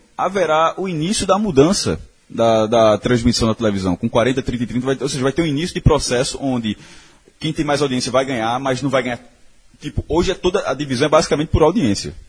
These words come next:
É, Flamengo e Corinthians ganham muito mais do que os outros, basicamente por isso. Talvez eles já continuem ganhando, mas talvez a partir de agora não, porque uma campanha de um, um clube que tiver um, um, um título, é, tiver a sua base, que vai ter uma base igualitária, e tiver uma audiência representativa também, porque vai, a, até a medição vai ser melhor.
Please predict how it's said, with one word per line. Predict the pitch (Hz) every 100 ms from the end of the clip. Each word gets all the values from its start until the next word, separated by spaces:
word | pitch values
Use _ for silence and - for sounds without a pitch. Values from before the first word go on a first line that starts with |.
| - -
É, | 87 85 80 71 64
Flamengo | - 120 120
e | 139
Corinthians | 120 - 131
ganham | 135
muito | 123 160 180
mais | 135 143
do |
que | 156
os | 120
outros, | 151
basicamente | 151 143 135 139
por | 165
isso. | 123 -
Talvez | 147 160
eles | 226
já | 220
continuem | - 180 185 233
ganhando, | 208 135 120 117
mas | 139
talvez | 180 151 180 - - - -
a | 127
partir | 160 165
de |
agora | 156 175 180
não, | 156
porque | 151 139 151 143 - - _
uma | 139 156
campanha | 165 - 143 151 143
de | 143
um, | 135 131
um | 139
clube | 139 139
que | 127
tiver | - 123 120
um, | 131 131 123 101 117 113
um, | 127 120
um |
título, | 117 156 147 151 143 - - - - 127
é, | 127 123 117
tiver | 135 127
a | 127
sua | 143
base, | 107 127 -
que |
vai | 120
ter | 131
uma | 104
base | 107 110
igualitária, | 120 127 - 110 127 131
e |
tiver | 123 123
uma | 131
audiência | 123 120 -
representativa | 123 139 127 117 - 113
também, | 110 127
porque | -
vai, | -
a, | 82 95 85
até | -
a | 147
medição | 139 131 117 143
vai | 123 110
ser | 120
melhor. | 110 98 117